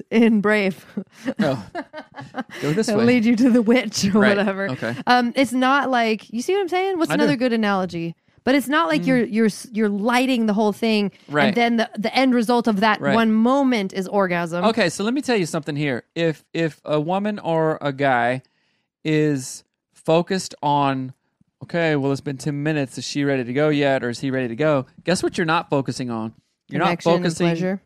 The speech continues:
Speaker 2: exactly on connection or pleasure.
Speaker 1: Or fun.
Speaker 2: You're looking like, <laughs> like that Margaret Cho bit. Stick it in. <laughs>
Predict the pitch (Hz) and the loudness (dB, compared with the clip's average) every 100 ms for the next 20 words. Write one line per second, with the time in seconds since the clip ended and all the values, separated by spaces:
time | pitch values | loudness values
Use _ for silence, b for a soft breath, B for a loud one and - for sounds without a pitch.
0 | - 127 143 147 143 120 - 123 113 131 | -12 -6 -2 -2 -4 -10 -8 -10 -8 -6
1 | 143 - 143 131 139 127 - 156 170 143 | -6 -6 -10 -8 -4 -4 -2 -2 -2 2
2 | 196 185 - 220 220 220 220 139 143 143 | 2 2 0 2 2 2 0 0 -2 -4
3 | 131 127 120 - _ _ _ _ 143 - | -4 -4 -6 -14 _ _ _ _ -10 -10
4 | - - 123 123 110 120 123 117 - 120 | -18 -14 -10 -8 -6 -6 -6 -8 -6 -4
5 | 113 123 - 403 392 359 359 339 277 220 | -2 -6 -2 -2 2 2 2 0 -2 -2
6 | 320 160 | -2 -2